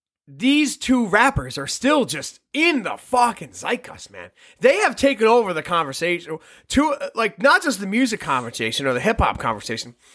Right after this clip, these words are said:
They've taken over the conversation about, about culture, about pop culture in America and on, on this planet f-,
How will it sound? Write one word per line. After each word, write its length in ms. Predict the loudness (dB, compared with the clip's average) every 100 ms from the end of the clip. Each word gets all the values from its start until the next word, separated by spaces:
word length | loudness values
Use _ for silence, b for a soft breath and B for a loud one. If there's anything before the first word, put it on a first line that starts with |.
| b
They've 180 | 0 0
taken 260 | 0 0 2
over 220 | 2 2
the 100 | -2
conversation 600 | 2 2 2 -2 -2 -2
about, 260 | -4 -4 -8 _ _ _ -10
about 360 | -2 -2 -2
culture, 480 | 2 2 2 -4 -6 B B
about 280 | -4 -2 2
pop 280 | 4 4 2
culture 460 | 0 0 -2 -6 b b _
in 120 | 2
America 500 | 2 4 4 4 0
and 180 | -2 0
on, 120 | -2 -4
on 180 | -6 -4
this 140 | -8
planet 420 | -6 -4 -4 -6 -10 B B B
f-, 160 | B